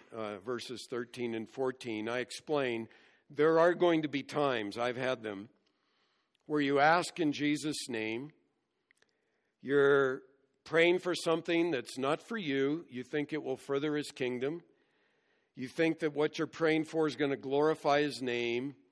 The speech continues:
and it doesn't happen. It doesn't happen. Praying for a loved one and they die without Christ, that kind of thing. Now, at such times,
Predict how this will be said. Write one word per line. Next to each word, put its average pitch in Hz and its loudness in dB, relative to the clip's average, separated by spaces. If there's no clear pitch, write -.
and 113 -8
it 113 -8
doesn't 120 -8
happen. 117 -10
It - -20
doesn't 98 -14
happen. 113 -14
Praying 113 -6
for 113 -10
a 110 -4
loved 113 -6
one 92 -10
and 90 -16
they 92 -12
die 101 -6
without 98 -12
Christ, 95 -10
that 92 -14
kind 90 -14
of 87 -20
thing. 85 -16
Now, 120 -4
at 120 -14
such 180 -6
times, 113 -6